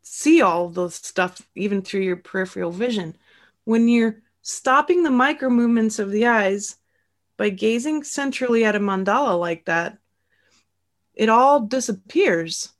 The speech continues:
You don't see anything anymore. It all turns to light. And you begin to perceive what we call the light of consciousness. It looks like particles of consciousness, all made of light, for real. And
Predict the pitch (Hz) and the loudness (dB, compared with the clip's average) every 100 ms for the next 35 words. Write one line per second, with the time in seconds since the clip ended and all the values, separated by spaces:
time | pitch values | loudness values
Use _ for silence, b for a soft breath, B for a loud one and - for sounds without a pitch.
0 | _ _ - 226 233 240 - - - 226 | _ _ -4 0 2 0 -2 -8 -4 0
1 | 226 403 - 196 185 180 180 175 175 175 | 2 2 0 -2 -2 -4 -4 -4 -4 -2
2 | 180 202 208 - 240 220 - - 180 196 | 0 0 -2 0 0 0 -2 -6 -2 0
3 | 311 - _ _ _ _ _ _ _ 185 | -2 -6 _ _ _ _ _ _ _ -4
4 | 196 202 196 175 254 311 226 - 214 185 | -2 0 -2 0 0 0 -4 -4 -4 -4
5 | - 254 254 196 180 - 190 196 196 185 | -4 -4 -2 -4 -6 -8 -6 -4 -6 -8
6 | - 196 185 180 180 185 185 175 - 220 | -4 -2 -2 -4 -4 -2 -4 -8 -6 -4
7 | 269 - 180 - 117 - 110 190 208 - | -4 -6 -10 -8 -10 -8 -6 -6 -6 -8
8 | 180 - _ - 226 214 190 170 151 - | -8 -10 _ -6 -4 -6 -8 -12 -12 -12
9 | 185 285 156 156 160 160 - 175 190 196 | -10 -10 -10 -12 -12 -10 -6 -4 -4 -6
10 | 175 170 208 165 - _ _ 196 202 269 | -8 -6 -4 -4 -8 _ _ -6 -2 0
11 | 151 - B B B B B B B 226 | -2 -6 B B B B B B B 2
12 | 233 - | 2 0